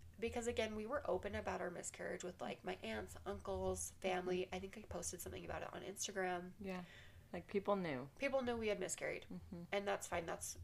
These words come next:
Speaker 1: that was our choice. But so now we're telling people that we're pregnant with this miracle baby. And, um, the things people say,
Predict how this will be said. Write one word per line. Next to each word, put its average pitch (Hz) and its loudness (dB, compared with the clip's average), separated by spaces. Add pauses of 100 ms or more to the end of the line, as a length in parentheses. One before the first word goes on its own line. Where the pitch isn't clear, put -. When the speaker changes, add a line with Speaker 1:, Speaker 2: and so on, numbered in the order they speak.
(160)
Speaker 1:
that 185 2
was 165 -2
our - 0
choice. - -2 (720)
But 196 10
so - 4
now 202 4
we're 196 4
telling 220 2
people 190 0
that 185 0
we're 170 0
pregnant 180 0
with 185 2
this 185 0
miracle 196 4
baby. 180 0 (180)
And, 185 2 (1200)
um, 170 2 (2000)
the 202 2 (540)
things 254 0
people 196 -4
say, - 0